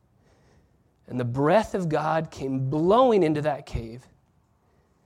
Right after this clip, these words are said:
and a new creation flashed into reality.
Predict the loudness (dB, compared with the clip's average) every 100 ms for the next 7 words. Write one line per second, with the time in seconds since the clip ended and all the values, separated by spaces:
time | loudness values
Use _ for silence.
0 | _ _ _ _ -10 -8 -4 2 2 2
1 | -6 -6 -4 -6 -10 -12 -20 -10 -8 -8
2 | -10 -12 -8 -8 -6 -8 -8 -12 -16 -20